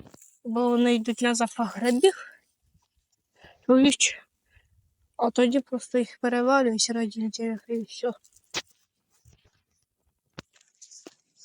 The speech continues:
Ох. А тут, от якраз там, де нема тінька, там так жарко, просто ужас.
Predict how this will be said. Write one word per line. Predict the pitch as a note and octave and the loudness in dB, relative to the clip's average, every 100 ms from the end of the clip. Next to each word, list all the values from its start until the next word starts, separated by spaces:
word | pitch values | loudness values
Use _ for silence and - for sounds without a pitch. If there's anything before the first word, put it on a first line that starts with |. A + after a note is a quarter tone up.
| _ - - - _ _ - | _ -20 -20 -20 _ _ -2
Ох. | C#4 A#3 - - - - _ _ _ _ _ _ _ _ _ _ _ - | 2 2 0 -10 -16 -20 _ _ _ _ _ _ _ _ _ _ _ -6
А | B3+ | -2
тут, | C#4 A#3+ - - - - _ _ - _ _ - _ _ _ _ _ _ - | -2 -2 -6 -10 -14 -20 _ _ -20 _ _ -20 _ _ _ _ _ _ -6
от | B3 | 0
якраз | C#4 B3 B3+ - | 0 2 2 4
там, | B3 A#3+ | 6 6
де | A#3+ | 8
нема | B3 B3+ A#3+ | 8 8 4
тінька, | B3 A#3+ D4+ | 2 2 2
там | - A#3 | 2 0
так | G3+ B3+ - - - - _ _ _ _ - - - _ B3+ A3+ | 2 -2 -4 -12 -16 -20 _ _ _ _ -20 -20 -20 _ -6 -6
жарко, | G#3+ A#3+ D4 - A#3 | -4 -4 -4 -8 -16
просто | B3 A3+ - B3+ | -10 -12 2 6
ужас. | A#3+ A#3 A3+ - - - | 8 6 4 -4 -6 -10